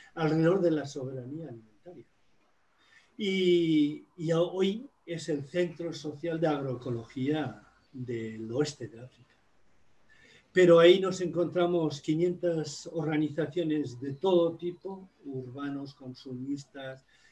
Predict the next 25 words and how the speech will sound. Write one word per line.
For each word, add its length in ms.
eh, 200
medioambientales, 880
de 140
todo 340
tipo. 500
Y, 1300
y 100
también 380
estuvo, 760
bueno, 220
O 120
N 160
Gs 340
también, 560
y 260
estuvo 360
Mundubat 800
también, 500
y, 160
y 140
fue 320
una 240
experiencia 880
muy 280
fuerte. 560